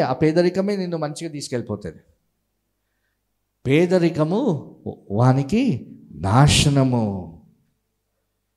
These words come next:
ఇది ఎందుకు బోధించట్లే?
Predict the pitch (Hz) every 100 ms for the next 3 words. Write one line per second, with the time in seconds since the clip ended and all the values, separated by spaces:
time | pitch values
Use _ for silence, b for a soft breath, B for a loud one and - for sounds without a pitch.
0 | - 131 139 208 143 139 139 170 254 277
1 | - - - 104 123 123 117 104 104 -
2 | 101